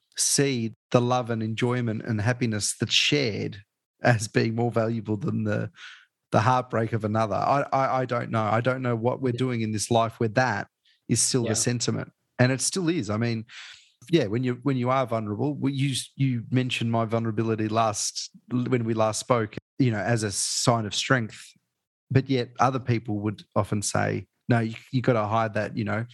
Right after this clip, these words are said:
Speaker 1: you put on the, um, persona, you fake it till you make it." You, you know, that's what being a leader is, or that's what being this, you know, uh, masculine is, or
Speaker 2: Yes.
Speaker 1: whatever. And, and,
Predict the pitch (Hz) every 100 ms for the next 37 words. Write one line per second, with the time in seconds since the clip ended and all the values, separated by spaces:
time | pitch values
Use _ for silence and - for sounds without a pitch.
0 | _ - 117 - 131 110 107 107 104 104
1 | 101 104 117 - 113 107 101 101 131 120
2 | 107 - 113 104 107 107 - 92 - 107
3 | 104 104 - - - - - - 127 117
4 | 123 - - 127 - 123 117 - _ -
5 | 131 123 113 110 117 117 107 98 95 95
6 | 110 120 - 107 117 113 107 117 110 -
7 | 139 107 101 101 _ _ _ 104 107 -
8 | 131 127 - 110 98 98 92 107 101 101
9 | - _ _ - 113 139 - - - -
10 | 127 139 120 101 120 113 107 - - -
11 | - _ _ _ 123 127